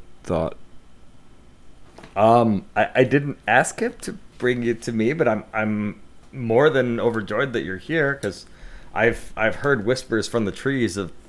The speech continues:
Speaker 2: of your victories and, you know, that you are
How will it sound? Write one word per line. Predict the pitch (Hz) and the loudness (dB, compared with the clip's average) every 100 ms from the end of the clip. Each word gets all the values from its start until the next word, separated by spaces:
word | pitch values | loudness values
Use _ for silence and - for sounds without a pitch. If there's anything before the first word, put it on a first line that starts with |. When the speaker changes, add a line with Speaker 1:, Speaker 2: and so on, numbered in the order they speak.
| - | -6
Speaker 2:
of | 95 - - - - - - - - | -6 -6 -14 -18 -20 -20 -20 -20 -16
your | - 101 92 | -8 -4 -4
victories | 87 113 113 123 120 123 120 113 | 0 0 -2 -2 0 0 -4 -6
and, | 98 92 92 - - | -6 -6 -8 -12 -16
you | - 98 | -8 -6
know, | 85 87 - | -4 -6 -10
that | - 92 90 - | -10 -6 -6 -6
you | 90 98 101 | -8 -4 -2
are | 98 104 101 95 | -2 0 -2 -4